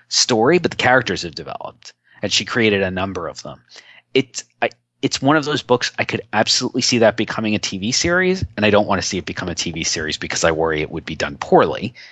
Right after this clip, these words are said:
But it is crafted like that. She's really created this universe of characters. I'm afraid if they make it a T V series, it'll become like a Walking Dead thing where, like, let's emphasize how horrible this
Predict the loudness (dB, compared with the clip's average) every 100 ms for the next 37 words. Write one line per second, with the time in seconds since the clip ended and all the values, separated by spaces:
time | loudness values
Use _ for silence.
0 | -20 -20 _ 4 4 2 _ _ _ -2
1 | -2 0 2 2 0 -6 -6 -6 -2 0
2 | 0 -4 -8 -6 -4 -4 -6 -4 -2 -2
3 | -6 -6 -6 -6 -4 -4 -4 -6 -4 -2
4 | -2 -6 -10 -12 -14 -14 -4 -2 0 2
5 | 2 2 2 2 0 -2 -2 -2 -2 -2
6 | -2 -4 -6 -8 -6 -4 -4 2 2 2
7 | -2 -2 0 0 -2 -8 _ _ _ -2
8 | 0 0 0 0 2 0 0 0 2 0
9 | 2 0 2 2 2 0 4 4 4 2
10 | -4 -4 -2 -4